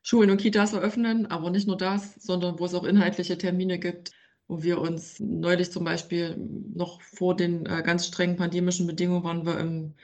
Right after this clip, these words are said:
Theater der Jungen Welt und haben uns über Kinder- und Jugendbeteiligung unterhalten. Das fand ich ziemlich spannend, weil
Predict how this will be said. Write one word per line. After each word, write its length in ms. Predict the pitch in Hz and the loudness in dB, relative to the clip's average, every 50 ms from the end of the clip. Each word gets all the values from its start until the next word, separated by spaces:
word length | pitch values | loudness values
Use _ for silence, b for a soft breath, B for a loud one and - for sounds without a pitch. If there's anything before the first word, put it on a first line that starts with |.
| b b _ | b b _
Theater 320 | - 185 - 170 170 180 | -2 0 0 2 2 2
der 140 | 165 175 170 | 2 2 0
Jungen 200 | 175 170 175 160 | 0 0 -2 0
Welt 240 | 165 180 185 190 190 | 2 2 2 2 2
und 100 | 185 180 | 0 0
haben 140 | 175 175 175 | 0 -2 -2
uns 140 | 175 175 - | -2 -4 -4
über 180 | 170 170 170 | -6 -6 -4
Kinder- 220 | - 196 180 180 170 | -2 -2 0 0 -2
und 120 | 170 160 | -2 -2
Jugendbeteiligung 840 | 185 196 208 202 202 208 208 185 180 180 185 185 - 180 180 180 180 - | 2 4 4 4 4 2 2 2 2 2 0 0 0 -2 -2 -2 -4 -6
unterhalten. 880 | - - 180 175 175 170 165 170 170 175 175 170 175 175 170 - b b b b b | -4 -4 -2 -2 -2 -2 -2 0 0 0 0 -2 -4 -4 -6 -8 b b b b b
Das 160 | - 170 180 | 0 0 2
fand 200 | - 220 220 220 | 4 6 6 6
ich 100 | 208 202 | 6 4
ziemlich 260 | - - 220 208 180 - | 4 4 4 4 4 2
spannend, 580 | - - 185 180 190 202 220 240 269 - - _ _ | -2 -2 -2 0 2 2 2 0 -2 -6 -12 _ _
weil 400 | 180 185 185 185 185 185 185 | -2 0 2 2 2 0 -2